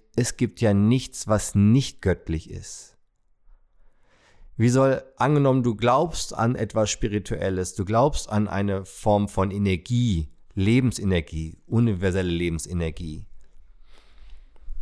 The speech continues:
Wie soll es dann irgendetwas geben, was an sich schlecht ist? Es gibt dann nur Energie, die sich unterschiedlich ausdrückt. Und Geld ist eine Ausdrucksform.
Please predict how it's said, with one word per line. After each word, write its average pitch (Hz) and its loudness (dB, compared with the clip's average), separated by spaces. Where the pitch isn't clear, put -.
Wie 113 4
soll 123 4
es - 0
dann 117 -2
irgendetwas 135 0
geben, 131 4
was 113 2
an 98 2
sich 120 -2
schlecht 117 -2
ist? - -12
Es 101 -2
gibt - -2
dann 131 4
nur 127 4
Energie, 120 0
die 113 2
sich 110 -2
unterschiedlich 123 -2
ausdrückt. - -6
Und 113 2
Geld 123 2
ist - -8
eine 107 2
Ausdrucksform. - -8